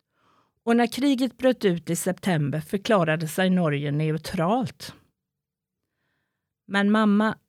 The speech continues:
läste i tidningen om Hitler. Och hon var så orolig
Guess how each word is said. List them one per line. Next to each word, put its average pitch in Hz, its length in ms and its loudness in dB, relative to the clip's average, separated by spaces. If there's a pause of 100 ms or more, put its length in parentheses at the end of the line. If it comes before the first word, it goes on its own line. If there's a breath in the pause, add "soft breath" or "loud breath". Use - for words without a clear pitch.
läste 226 540 0
i 127 120 -4
tidningen 147 640 -2
om 160 160 2
Hitler. 151 680 -4 (1300)
Och 190 120 0
hon 208 160 4
var 208 180 2
så 247 400 2
orolig 156 680 0